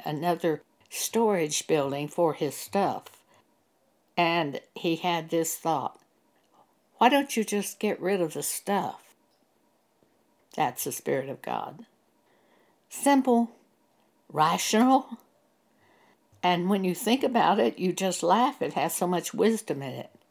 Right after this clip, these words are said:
And it's easy to do, and it's great wisdom.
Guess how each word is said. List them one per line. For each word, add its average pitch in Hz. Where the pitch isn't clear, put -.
And 196
it's 165
easy 170
to 151
do, 165
and 180
it's 160
great 190
wisdom. 151